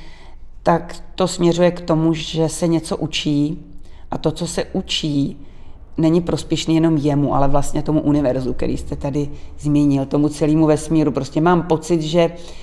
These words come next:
někdy to, někdy to někdo říká, často, jako bych řekla, marketingově,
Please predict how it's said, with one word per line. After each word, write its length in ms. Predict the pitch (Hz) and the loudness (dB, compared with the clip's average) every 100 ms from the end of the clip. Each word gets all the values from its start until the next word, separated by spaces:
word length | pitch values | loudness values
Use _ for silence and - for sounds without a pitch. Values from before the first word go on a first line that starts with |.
| - - - - - | -16 -18 -18 -14 -2
někdy 320 | 165 160 170 | 2 4 4
to, 360 | 170 196 175 170 104 | 4 4 4 2 -4
někdy 320 | 135 156 151 | 0 2 2
to 300 | 175 196 185 | 0 2 2
někdo 400 | 170 165 156 165 | 2 2 0 0
říká, 480 | 175 170 - 170 175 175 - - - - - - 50 - 50 50 50 - | -2 -2 0 2 2 -2 -8 -14 -12 -12 -12 -14 -14 -16 -16 -16 -16 -10
často, 320 | 151 139 160 | -8 -6 -4
jako 200 | 156 160 | -2 0
bych 160 | 165 | 0
řekla, 220 | 165 160 165 | 0 0 0
marketingově, 840 | 160 - 175 156 143 143 139 139 | 0 4 6 8 6 2 0 -2